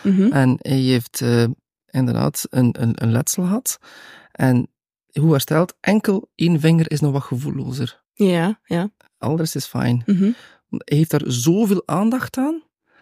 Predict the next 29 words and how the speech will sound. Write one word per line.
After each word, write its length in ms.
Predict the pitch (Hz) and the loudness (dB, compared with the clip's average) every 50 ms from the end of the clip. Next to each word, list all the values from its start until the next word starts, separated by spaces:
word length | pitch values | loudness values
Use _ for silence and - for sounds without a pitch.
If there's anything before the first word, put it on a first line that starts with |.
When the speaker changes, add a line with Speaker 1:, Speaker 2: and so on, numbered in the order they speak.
| _ _ _ | _ _ _
Speaker 2:
En 120 | _ 139 151 | _ -2 -2
dat 80 | 147 | -2
is 220 | 139 - 156 127 120 | -2 -4 -4 -2 2
zo 140 | 147 185 240 | 2 2 0
in 220 | - - 226 208 | 2 2 2 2
zijn 180 | 190 190 165 156 | 2 2 0 2
mind 320 | 151 156 170 214 247 - | 2 2 2 0 0 -2
dat 100 | _ 165 | _ -4
het 100 | 151 131 | -4 -2
bijna 200 | 139 156 160 151 | 0 0 0 0
een 80 | 139 143 | 0 -6
fulltime 600 | - - - 214 240 - - 190 170 165 160 - - | -8 -6 -4 -4 -4 -4 -4 -2 0 0 0 -2 -2
job 300 | - 131 165 190 - - | -2 -2 -2 -2 0 -4
is 80 | 220 208 | -6 -6
dat, 140 | 202 - - | -6 -10 -6
waar, 240 | - 156 160 156 143 - | -2 2 2 2 2 2
waar 100 | 143 139 | 0 0
hij 200 | 135 135 139 - | 0 0 0 0
energie, 440 | 135 139 127 123 160 185 175 240 - | 0 0 0 0 0 -2 -2 -6 -8
eh, 240 | - 156 139 131 131 131 - - - - - - _ | -6 -4 -2 -2 -2 -4 -6 -16 -20 -20 -20 -10 _
Speaker 1:
Ja. 240 | 220 202 196 - - - _ _ | 0 0 0 0 -4 -10 _ _
Speaker 2:
naartoe 240 | _ 143 131 - 196 | _ -2 0 0 2
beweegt. 420 | 170 156 131 127 127 123 - - - | 2 4 4 4 2 0 -2 -4 -2
Speaker 1:
Mhm. 160 | 202 190 185 185 196 - - | 0 2 2 2 0 -2 -2
Speaker 2:
Dus 80 | - 139 | 0 0
wat 140 | 143 151 - | 0 0 2
iets 220 | - 156 - - | 0 -2 0 0
in 100 | - 151 | -4 -2
principe 520 | 120 143 - - 226 196 - 214 196 170 | -2 -2 -2 -2 -6 -2 0 -2 -2 -2